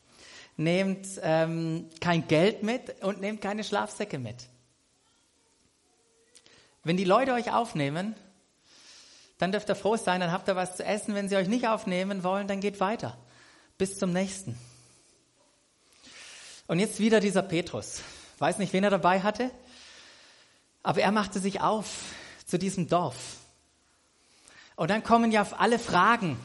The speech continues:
plötzlich auf. Was werden die wohl denken, wenn wir da so hergelaufen kommen? Was werden die,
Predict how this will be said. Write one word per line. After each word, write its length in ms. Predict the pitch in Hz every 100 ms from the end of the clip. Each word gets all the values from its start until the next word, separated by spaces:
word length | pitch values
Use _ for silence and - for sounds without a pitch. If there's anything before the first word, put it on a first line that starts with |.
| - -
plötzlich 400 | 170 165 151 139
auf. 220 | 123 - - -
Was 320 | 156 240 -
werden 300 | 233 226 214
die 200 | 220 220
wohl 200 | 202 196
denken, 600 | 196 160 180 - - - - - _ - _ _ _ _
wenn 180 | - 185
wir 100 | 190
da 120 | 170
so 120 | 170
hergelaufen 640 | 151 165 175 151 127 123 127
kommen? 280 | 151 151 151
Was 260 | 226 -
werden 400 | 226 226 226 220
die, 460 | 220 220 220 214